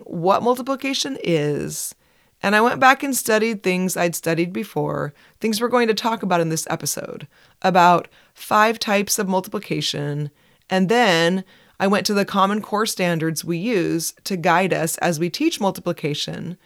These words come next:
throughout the elementary school years and how those unfold. And then I thought about my classroom experiences with middle schoolers, of whom way too many don't really understand when to use multiplication and when to use addition.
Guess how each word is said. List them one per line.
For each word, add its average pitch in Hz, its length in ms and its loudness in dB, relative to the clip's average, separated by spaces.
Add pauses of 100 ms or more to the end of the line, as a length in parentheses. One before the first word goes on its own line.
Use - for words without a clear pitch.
(360)
throughout 185 320 4
the 190 100 0
elementary 180 480 0
school 190 280 -2
years 147 340 -4
and 165 120 -4
how 156 160 -4
those 170 240 -2
unfold. 156 640 -6 (540)
And 214 160 2
then 294 100 2
I 381 140 0
thought 214 180 -2
about 170 260 2
my 160 140 -2
classroom 170 540 -2
experiences 147 960 -6
with 226 280 0
middle 220 240 2
schoolers, 143 640 -6 (100)
of 226 220 4
whom 202 400 2 (100)
way 185 360 4
too 302 200 -4
many 170 520 -4 (540)
don't 208 360 4
really 262 300 0
understand 240 800 -2
when 202 300 0
to 202 120 -2
use 185 260 -2
multiplication 165 720 -2
and 160 160 -2
when 175 120 0
to 165 80 -6
use 156 220 0
addition. 151 640 -6